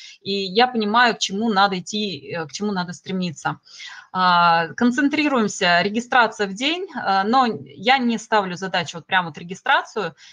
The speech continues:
Если я вижу, что человек лучше посидит, подумает, я даю ему подумать. Но, а, очень часто бывает, что и контакты скидывают, но я жду,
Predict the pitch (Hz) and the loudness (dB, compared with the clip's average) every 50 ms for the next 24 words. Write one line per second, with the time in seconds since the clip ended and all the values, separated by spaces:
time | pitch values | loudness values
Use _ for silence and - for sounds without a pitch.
0 | _ - 214 233 226 233 226 208 226 220 220 247 233 220 202 - - 202 190 - | _ -2 -2 -2 -2 -2 -2 0 0 0 0 -2 -4 -6 -6 -6 -6 -8 -6 -2
1 | - 220 220 220 214 214 - 226 226 220 - 190 - 202 - - 196 190 226 220 | 0 2 4 4 4 2 2 -4 -4 -6 -6 -12 -14 -14 -12 -10 -8 -6 -8 -4
2 | - - 202 190 202 311 359 339 302 220 - - 208 233 226 220 196 208 220 240 | 0 0 0 0 0 -4 -2 -2 -4 -4 -2 0 0 2 2 2 2 2 0 0
3 | 233 214 190 208 214 208 - 185 185 175 196 185 170 165 151 - _ - - - | 0 0 -2 -2 -4 -2 -2 -2 -2 -2 -4 -6 -6 -6 -10 -12 _ -20 -20 -18
4 | - - 196 233 269 285 262 208 - - 180 180 180 180 175 175 175 208 - 240 | -10 -4 0 2 4 4 4 4 2 2 2 4 4 4 2 0 -2 -2 -2 -2
5 | 226 226 226 202 196 - - 175 170 180 196 190 180 170 - - - 175 175 175 | -2 0 0 0 0 -2 -8 -12 -4 0 2 2 2 2 -2 -10 -12 -10 -10 -10
6 | 180 170 - - 202 208 208 320 403 - - 247 - - 226 202 180 175 170 165 | -10 -10 -6 -6 -4 0 0 0 0 -2 -8 -12 -12 -10 -10 -10 -8 -10 -10 -8
7 | - 214 247 277 262 - 180 180 214 214 214 190 180 190 170 185 214 196 180 165 | -4 -2 -2 -2 -2 -4 -2 0 2 4 4 2 0 -2 -6 -6 -4 -4 -6 -6